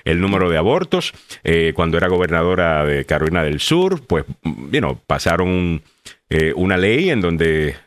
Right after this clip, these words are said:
no podías abortar después de las veinte semanas, si no estoy equivocado. Dijo, eso es lo que políticamente podía hacer en ese entonces. Ah,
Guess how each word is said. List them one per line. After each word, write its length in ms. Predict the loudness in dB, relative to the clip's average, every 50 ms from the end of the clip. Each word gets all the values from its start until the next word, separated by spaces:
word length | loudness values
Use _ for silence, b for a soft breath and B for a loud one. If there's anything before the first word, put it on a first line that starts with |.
| _ -2
no 160 | -2 0 0
podías 300 | 0 0 0 0 0 0
abortar 420 | 0 -2 -2 -2 0 0 0 2 2
después 260 | 0 0 0 -2 -2
de 80 | 0 -2
las 120 | -2 -2 -2
veinte 280 | -2 0 0 0 -2 -2
semanas, 400 | 0 0 0 0 0 -2 -2 -2
si 80 | -2
no 60 | -2
estoy 160 | -2 -2 -2 -2
equivocado. 520 | 0 0 0 0 0 0 0 0 2 0
Dijo, 180 | 0 0 0 -2
eso 160 | -2 -2 -2
es 40 | -2
lo 80 | -2 -2
que 80 | -2 -2
políticamente 680 | -2 -2 -2 -2 -2 -2 -2 0 0 0 -2 -2 -2
podía 240 | -2 -2 0 0 -2
hacer 200 | -2 -2 -2 -2
en 100 | -2 -2
ese 160 | -2 -2 -4
entonces. 500 | -2 -2 0 0 0 0 -2 -4 -6 B B B B B B B B B B B -4
Ah, 460 | -2 0 2 2 2 0 0 -2 -2